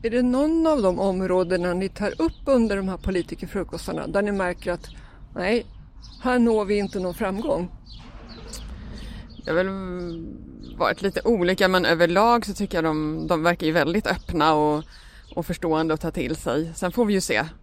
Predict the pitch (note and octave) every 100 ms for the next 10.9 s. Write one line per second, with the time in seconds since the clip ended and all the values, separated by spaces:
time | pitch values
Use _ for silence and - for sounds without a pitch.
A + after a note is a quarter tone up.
0 | - - - - E3+ E3 D3+ D#3+ - -
1 | - - - F#3+ E3 E3 D#3+ E3 - -
2 | - - - F3+ E3+ D#3+ F3 E3+ D3+ E3
3 | D#3 E3+ D3+ D3+ D3 D#3 D#3 C#3+ C#3+ E3
4 | - - - - - - F3+ E3 D#3 C3+
5 | D3 F3 - - D#3+ E3 D3+ D3+ E3 -
6 | - - - - - G3 F3+ E3+ F#3+ G3+
7 | A3 A#3 - G3+ F#3 F#3 F#3 F3+ - -
8 | G3+ G3+ F3 - E3+ D#3 E3 A3 - -
9 | - A3+ - F3 D#3+ D#3+ F3 - - -
10 | - - - - - - - E3+ D3+